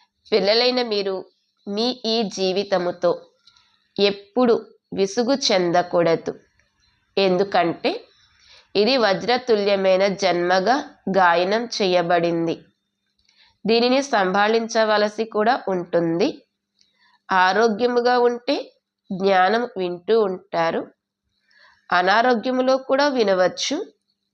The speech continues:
తండ్రిని స్మృతి చేయవచ్చు. ఇక్కడ ఎన్ని రోజులైతే ఉంటారో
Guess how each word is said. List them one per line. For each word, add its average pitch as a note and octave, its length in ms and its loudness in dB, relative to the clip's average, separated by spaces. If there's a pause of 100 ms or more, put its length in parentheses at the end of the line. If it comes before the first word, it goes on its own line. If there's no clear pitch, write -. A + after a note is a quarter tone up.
(560)
తండ్రిని A3 480 2
స్మృతి G3+ 540 -2 (100)
చేయవచ్చు. F3 800 0 (1040)
ఇక్కడ G#3 380 -2
ఎన్ని A3 440 0
రోజులైతే G#3+ 760 0
ఉంటారో F3 720 -2